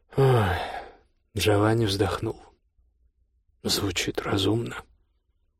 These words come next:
Могу ли я уйти сейчас? Я бы хотел вернуться в Миннеаполис как можно скорее». «Если ты того желаешь», — сказал я. «Так и есть. Я попрощаюсь с женщинами и уйду».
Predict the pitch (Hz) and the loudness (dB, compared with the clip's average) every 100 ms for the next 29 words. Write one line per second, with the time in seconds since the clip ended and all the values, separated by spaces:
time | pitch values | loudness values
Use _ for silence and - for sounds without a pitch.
0 | _ _ _ 117 120 135 113 104 101 - | _ _ _ 2 4 4 4 4 2 -2
1 | - - - 98 - - 117 101 90 - | -4 -4 -4 -4 -6 -2 0 2 2 2
2 | 101 104 113 107 - 104 104 120 - 98 | 2 4 4 4 4 4 4 2 2 0
3 | - 113 101 95 - 113 107 - - - | 0 0 0 2 2 2 0 -4 -8 -20
4 | - _ _ _ _ _ _ _ - 104 | -20 _ _ _ _ _ _ _ -4 0
5 | - 107 - 101 - 98 95 92 92 98 | 2 0 -2 -4 0 0 0 0 -2 -2
6 | 120 - - _ _ _ - - 101 104 | -4 -6 -10 _ _ _ -2 0 0 -4
7 | - - _ _ _ _ - 120 - 151 | -8 -14 _ _ _ _ 0 2 2 0
8 | 131 127 - - - _ _ _ _ - | 0 -4 -8 -12 -20 _ _ _ _ 4
9 | 131 123 123 139 - 131 113 101 - 110 | 4 4 2 4 4 6 4 4 0 4
10 | 127 127 - 104 101 110 - _ - 113 | 4 4 2 0 -4 -8 -16 _ 0 4
11 | 110 95 - - | 4 0 -4 -8